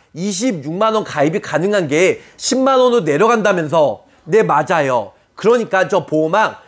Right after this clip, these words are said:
화요일부터 구월 이십육 일 날 화요일부터 판매가 가능한데요. 대한민국의 고유의 명절인 추석이 구월 이십팔일부터 시작이 되잖아요. 자, 이 상품은요,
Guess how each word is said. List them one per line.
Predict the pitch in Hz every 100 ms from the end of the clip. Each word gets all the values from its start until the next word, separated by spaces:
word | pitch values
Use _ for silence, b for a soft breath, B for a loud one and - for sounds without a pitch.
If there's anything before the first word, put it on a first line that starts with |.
| b
화요일부터 | - - 277 285 285 208 - 156 190 220 B B _
구월 | - 185 247 185
이십육 | 156 220 220 143 165
일 |
날 | 202
화요일부터 | - 254 254 240 254
판매가 | 240 240 240 240
가능한데요. | 160 160 190 147 139 180 214 - B B _
대한민국의 | 165 190 220 233 214 185 214 202
고유의 | 151 160 208
명절인 | 165 147 156 185 220 175
추석이 | - 240 208 156 202 165 b b
구월 | - 185 226 120
이십팔일부터 | 143 147 208 233 185 196 190
시작이 | - 262 262 240
되잖아요. | 202 180 143 135 202 180 B B B -
자, | 262 165 -
이 | 156
상품은요, | 196 269 233 254 196 180 202